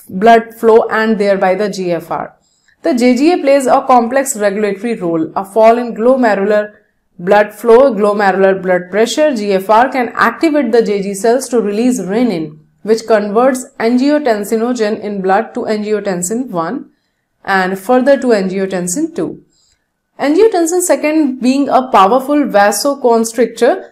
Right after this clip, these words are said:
increases the glomerular blood pressure and thereby G F R. Angiotensin second also activates the adrenal cortex to release aldosterone. Aldosterone causes reabsorption of sodium ion and water from the distal parts of the tubule.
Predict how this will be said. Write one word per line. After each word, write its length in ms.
increases 540
the 100
glomerular 680
blood 260
pressure 340
and 200
thereby 400
G 200
F 160
R. 200
Angiotensin 760
second 340
also 300
activates 480
the 120
adrenal 440
cortex 480
to 140
release 400
aldosterone. 1000
Aldosterone 720
causes 360
reabsorption 640
of 140
sodium 360
ion 280
and 140
water 280
from 240
the 80
distal 440
parts 300
of 140
the 80
tubule. 580